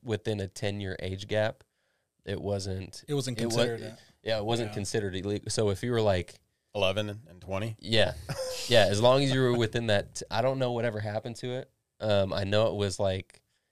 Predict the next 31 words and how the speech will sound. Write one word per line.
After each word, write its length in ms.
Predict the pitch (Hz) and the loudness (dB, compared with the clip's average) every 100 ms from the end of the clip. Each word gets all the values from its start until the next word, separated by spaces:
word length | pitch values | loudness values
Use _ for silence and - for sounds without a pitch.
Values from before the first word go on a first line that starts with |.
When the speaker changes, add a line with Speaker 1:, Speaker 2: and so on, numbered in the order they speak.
| _ _ _ - | _ _ _ -6
Speaker 1:
it 80 | 117 | -2
was 160 | 117 | 0
presented 580 | - 104 90 101 104 92 | -2 -4 0 -2 -2 -6
in 260 | - 98 95 | -6 -4 -2
their, 440 | 95 95 92 90 - - | -2 -2 -4 -8 -10 -4
um, 400 | 98 98 95 95 - | 0 0 -2 -6 -2
House 220 | 101 - | -2 -2
of 60 | |
Representatives. 640 | 101 98 92 98 104 113 110 - | -10 -10 -12 -10 -6 -6 -8 -4
I 40 | |
don't 220 | 104 107 | -2 -2
know 240 | 104 101 98 | -4 -4 -4
if 140 | - | -6
it 40 | 98 | -6
ever 200 | 101 98 | -6 -6
got 180 | - | -8
passed. 480 | - 98 107 127 - | -8 -6 -4 -6 -12
I, 120 | - - - | -14 -14 -14
I 80 | |
sure 220 | - 104 95 | -10 -8 -6
hope 240 | 101 - | -8 -8
not. 120 | - - | -12 -10
Speaker 2:
I 60 | |
mean, 140 | 156 151 | -6 -2
whoever 320 | 233 233 202 | 4 4 4
brought 180 | 139 120 | 6 8
that 100 | 101 | 8
Speaker 1:
But 40 | 131 | 6
Speaker 2:
bill 180 | 123 135 | 2 2
up 160 | 156 | 2
should 240 | - 156 | -2 -6